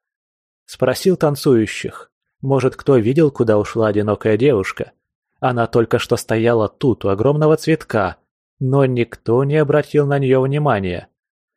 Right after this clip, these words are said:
Все равно найду ее, во что бы то ни стало. Кинулся в холл, потом на лестницу. Мне показалось, я уловил сладковатый аромат розы,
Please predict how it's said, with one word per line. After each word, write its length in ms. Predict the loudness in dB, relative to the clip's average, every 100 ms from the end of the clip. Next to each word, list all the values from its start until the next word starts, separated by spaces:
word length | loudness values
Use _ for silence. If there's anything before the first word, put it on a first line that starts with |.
| _
Все 260 | -2 2
равно 400 | 2 2 2 0
найду 400 | 2 0 2 4
ее, 440 | 2 0 -4 -6 -10 _ _ -2
во 240 | 0 0
что 300 | -2 0 2
бы 140 | 2
то 160 | 0 0
ни 100 | 0
стало. 640 | -2 -2 0 0 -4 -10 -16 _ _ _ _ _ _ _
Кинулся 480 | -4 0 0 0 -2
в 60 | -2
холл, 440 | 0 0 0 -4 _ _ _
потом 360 | -4 0 0 2
на 100 | 2
лестницу. 680 | 2 0 -6 -8 -10 -10 _ _ _ _ _ -6
Мне 260 | 0 2 2
показалось, 760 | 0 0 0 2 2 2 0
я 160 | 2 2
уловил 380 | 2 2 0
сладковатый 680 | 0 -2 -2 -2 0 0 0
аромат 400 | 0 0 -2 0
розы, 500 | 2 2 2 -2 -8